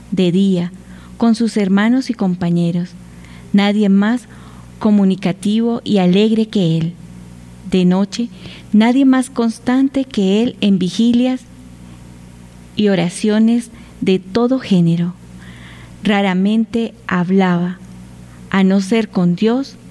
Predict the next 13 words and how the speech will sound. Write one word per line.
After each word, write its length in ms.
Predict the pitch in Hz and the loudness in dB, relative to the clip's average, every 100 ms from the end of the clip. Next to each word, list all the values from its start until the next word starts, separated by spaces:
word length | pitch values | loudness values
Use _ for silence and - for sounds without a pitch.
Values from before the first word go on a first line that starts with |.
| - - | -20 -4
en 160 | 208 190 | -2 0
la 100 | 175 | 0
oración 560 | 170 170 214 226 269 - - - - | -2 -4 -2 0 -2 -4 -16 -20 -2
o 160 | 202 185 | 0 2
de 160 | 175 | 0
Dios, 420 | 175 185 175 185 - - - - | 0 0 -2 -6 -16 -20 -20 -10
y 160 | - 214 | -2 0
esto 260 | 220 - | 0 0
mismo 480 | 247 262 254 262 262 - | 2 2 2 0 -2 -4
aconsejaba 920 | 196 196 190 190 180 185 202 214 185 | -4 -2 -2 -2 -4 -2 -2 0 -2
a 80 | 175 | -4
sus 240 | 175 175 | -6 -6
hermanos. 480 | 170 170 165 170 | -4 -2 -2 -4